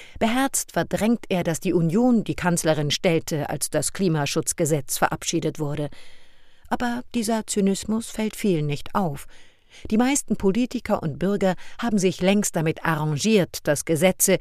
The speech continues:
gelegentlich ein politisches Handeln vortäuschen sollen, das es gar nicht gibt. Sie wundern sich nicht, dass der Klimaschutz stockt, obwohl es doch ein Klimaschutzgesetz gibt.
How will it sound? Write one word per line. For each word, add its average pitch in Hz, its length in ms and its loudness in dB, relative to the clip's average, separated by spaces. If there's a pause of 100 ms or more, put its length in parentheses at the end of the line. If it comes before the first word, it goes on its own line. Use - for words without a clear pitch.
(260)
gelegentlich 247 760 0
ein 170 180 0
politisches 190 720 0
Handeln 175 400 2
vortäuschen 156 880 0
sollen, 196 500 4
das 190 180 -2
es - 200 -2
gar 160 160 4
nicht 151 240 -2
gibt. - 400 -6 (640)
Sie 226 180 2
wundern 240 320 2
sich 151 200 -2
nicht, - 460 -4
dass 156 140 0
der 156 140 0
Klimaschutz 185 640 2
stockt, - 460 -4 (280)
obwohl 220 320 6
es 180 140 2
doch 156 200 2
ein 160 220 -2
Klimaschutzgesetz 160 1200 2
gibt. - 340 -2